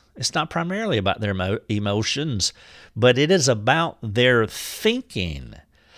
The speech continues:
Mabel, Marge, and Mildred have thinking problems primarily. Emotions cannot be damaged or emotions cannot be abused. An emotional breakdown or emotional abuse.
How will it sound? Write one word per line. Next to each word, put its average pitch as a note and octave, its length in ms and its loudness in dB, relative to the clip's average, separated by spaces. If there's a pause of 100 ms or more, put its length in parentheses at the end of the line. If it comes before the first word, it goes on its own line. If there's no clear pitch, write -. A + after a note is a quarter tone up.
(160)
Mabel, C3+ 800 4 (200)
Marge, C3+ 1000 6
and A2+ 300 0
Mildred B2+ 640 2
have B2+ 560 2 (260)
thinking D#3+ 960 0
problems A2+ 920 4
primarily. A#2 1000 4 (800)
Emotions F3 800 4
cannot C#3+ 460 4
be B2 140 6
damaged A#2 760 4
or G#2+ 320 4 (420)
emotions C3+ 960 4
cannot B2+ 420 2
be A2+ 180 2
abused. A2 920 2
An F#2+ 120 -2
emotional C#3 600 4
breakdown A2+ 840 2
or A2+ 260 4
emotional C3 840 2
abuse. A#2+ 640 4